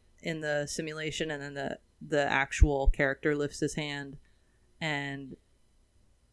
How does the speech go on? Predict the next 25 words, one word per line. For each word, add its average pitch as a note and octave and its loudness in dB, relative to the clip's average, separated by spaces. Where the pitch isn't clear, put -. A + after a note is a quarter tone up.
I G#3+ 12
felt, D#4+ 10
I A#3 8
feel F#4+ 6
like C4+ 8
if - 4
I F#3 8
was F#3+ -2
in F3 0
that D#3+ 2
situation E3 0
and D#3+ -2
I D3 2
saw D3+ 2
myself D#3 2
a, D#3 0
a D#3+ -4
second - 0
in E3 -4
the D#3 -6
future, D#3+ 0
I'd E3 2
be E3+ 4
so F#3+ 6
horrified F#3+ 4